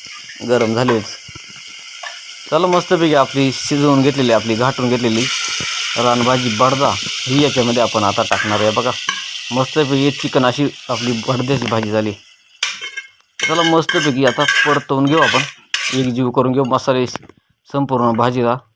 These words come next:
मिक्स करून घेऊ मित्रांनो. तर अशी ही आपली रानभाजी बडदा थोड्याच वेळात मित्रांनो खाण्यासाठी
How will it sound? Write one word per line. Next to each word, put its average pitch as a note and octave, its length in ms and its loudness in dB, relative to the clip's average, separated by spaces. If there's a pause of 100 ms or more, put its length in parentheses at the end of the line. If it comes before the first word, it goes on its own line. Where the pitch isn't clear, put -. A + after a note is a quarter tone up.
(220)
मिक्स B2+ 300 -6 (100)
करून A2+ 180 -2
घेऊ A2+ 180 -2
मित्रांनो. G2+ 300 -4 (880)
तर C3+ 60 2
अशी C#3 140 0
ही F3+ 140 4
आपली C#3+ 260 4
रानभाजी C3 380 4
बडदा A#2+ 360 4 (540)
थोड्याच D#3 340 4
वेळात C3+ 220 4
मित्रांनो C3 540 0 (920)
खाण्यासाठी D3 500 0